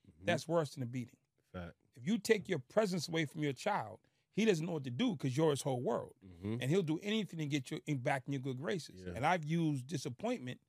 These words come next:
Speaker 2: versus beatings.
Speaker 1: Correct.
Speaker 2: And my son's eighteen. He's doing phenomenal. I mean, he got caught a couple times.
Speaker 1: Yeah. <laughs> Nah, but I, I, it's, it's crazy you said that. I knew that's what that originated from, but obviously I,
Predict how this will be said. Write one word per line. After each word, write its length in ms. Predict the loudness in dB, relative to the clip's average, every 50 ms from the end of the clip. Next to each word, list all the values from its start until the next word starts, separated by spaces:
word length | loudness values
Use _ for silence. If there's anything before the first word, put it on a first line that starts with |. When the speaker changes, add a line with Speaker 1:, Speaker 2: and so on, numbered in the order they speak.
| _ _ _ _ _ _ _ 0
Speaker 2:
versus 320 | 0 0 0 -2 -6 -4
beatings. 500 | -2 -2 -2 -2 -4 -12 _ _ _ _ _ -8
Speaker 1:
Correct. 260 | -6 -4 -4 -4 -4 _ _ _ _ _ _ _ _ _ _ _ -6
Speaker 2:
And 160 | -4 -4 -2
my 120 | -2 -2 -4
son's 320 | -4 -4 -4 -4 -4 -2
eighteen. 580 | -2 -2 -2 -2 -4 -6 -4 -2 0 0 0 -2
He's 140 | -2 -4 -2
doing 180 | -2 -2 -2
phenomenal. 640 | -4 -6 -6 -2 -2 0 0 0 0 0 -2 -2 -4 _ -16 _ _ _ _ _ _
I 20 |
mean, 100 | -2 2
he 40 | 2
got 140 | 2 2 6
caught 180 | 6 6 6 8
a 40 |
couple 240 | 6 4 4 4 4
times. 280 | -4 -6 -8 -8 -6 -2
Speaker 1:
Yeah. 220 | 0 0 0 0 -2 -4 -6 -6 -6 -6 -4 _ 0
<laughs> 240 | 2 4 2 2 0 -2 -10 -8 -4 -2 2
Nah, 280 | 4 4 6 6 4
but 140 | 4 2 2 2
I, 220 | 2 2 0 -2 0
I, 40 | 0
it's, 200 | 0 0 -2 -4
it's 140 | -4 -4 0
crazy 220 | 4 4 4 4 4
you 80 | 0
said 200 | 2 2 4 4
that. 180 | 6 4 4 4
I 80 | 2 4
knew 180 | 6 6 6
that's 240 | 8 8 6 6 4
what 100 | 2 2
that 120 | 2 4 4
originated 460 | 4 2 0 0 0 -2 -2 -2 -2
from, 240 | 0 0 0 4 4
but 120 | 4 6
obviously 360 | 6 4 4 2 -2 -2 0
I, 120 | 0 -2